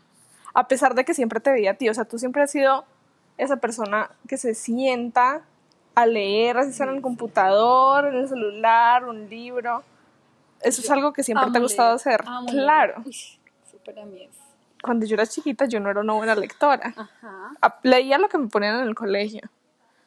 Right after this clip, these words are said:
Speaker 1: pero nunca hubo un libro que yo dijera, "Uy, en el colegio tan divertidos los libros que me ponen", jamás.
Speaker 2: Ujú.
Speaker 1: El único libro que yo recuerdo de mi,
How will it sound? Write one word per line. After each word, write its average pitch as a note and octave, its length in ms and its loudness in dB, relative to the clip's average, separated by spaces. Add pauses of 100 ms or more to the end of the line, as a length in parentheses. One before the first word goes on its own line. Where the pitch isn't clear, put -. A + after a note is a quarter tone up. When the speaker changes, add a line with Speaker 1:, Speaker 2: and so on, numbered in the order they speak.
(100)
Speaker 1:
pero A3+ 200 2
nunca A3 500 0
hubo B3+ 240 -2
un B3+ 180 -4
libro B3 520 -4 (540)
que A#3+ 140 -10
yo A3 100 0
dijera, A3+ 400 0
"Uy, C#4+ 200 -2
en A3+ 100 -2
el G#3+ 120 -4
colegio A#3 320 -4
tan C4 200 -4
divertidos D#4 840 2
los D#4 120 4
libros G3+ 300 -2
que C4 80 -2
me G#3+ 100 -2
ponen", G#3 380 -4
jamás. G#3+ 600 0
Speaker 2:
Ujú. G3 120 -20 (540)
Speaker 1:
El A#3+ 160 -2
único D#4+ 360 0
libro A#3 440 0 (380)
que B3 100 -8
yo A3+ 120 2
recuerdo A#3+ 420 -2
de B3+ 60 0
mi, A#3 180 -4